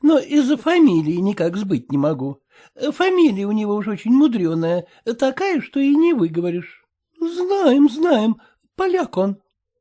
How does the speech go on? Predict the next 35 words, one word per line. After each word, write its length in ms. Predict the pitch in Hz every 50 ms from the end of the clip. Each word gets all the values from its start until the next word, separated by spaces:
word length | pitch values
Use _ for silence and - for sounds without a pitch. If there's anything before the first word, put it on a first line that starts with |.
| _ _ _ -
«Да 280 | - 311 311 349 392
ведь 300 | 370 359 339 359 - 247 -
поляк-то 720 | 370 381 381 359 185 180 - - - 220 202 208 202 - - 262 285 -
тоже 260 | 349 285 220 269 262
христианин. 880 | - - - 349 349 339 - - 339 339 339 339 339 339 339 339 330 - _ _ _ _ _ _ _ _ - - 311 311
Кроме 280 | - - 302 302 277 294
того, 340 | - 294 277 277 311 381 392
он 220 | 370 302 277 269
говорит, 500 | 220 294 277 277 277 359 403 392 - - - - - - 254
что, 260 | 240 - - 311 302
коль 220 | 302 - 330 285 269
невеста-то 640 | 294 330 349 320 262 160 147 - - - - 269
выгодная, 640 | 240 330 392 392 - 359 277 214 220 220 214 214 214 - _ _ _ -
то 120 | - 320
я 220 | 277 277 349 392
и 240 | 381 339 294 269 269
в 80 | 262 262
русскую 460 | 294 339 349 - - 320 320 302 226
веру 280 | 147 160 185 240 311 339
окрещусь. 720 | 330 - 302 339 320 - - - 330 339 320 - - _ _ _ _ _ _ _ _ _ _ _ _ _ _
Нет, 680 | - 339 370 370 359 359 370 370 370 349 302 - - - _ _ -
не 200 | 330 359 370 359
из-за 180 | 349 - 349 330
того 420 | - 349 330 285 262 320 359 370
он 140 | 359 339 320
у 60 | 311
меня 200 | 311 311 294 277
с 100 | 277 -
рук 220 | 311 311 240 -
не 200 | 262 285 294 285
идет, 300 | 262 196 190 180 180 - - - - -
а 260 | 240 277 269 262 269
прямо 380 | 262 - 294 339 359 370 359 311
из-за 140 | 247 262 269
фамилии. 760 | - - 320 330 311 240 180 180 170 175 180 196 208 202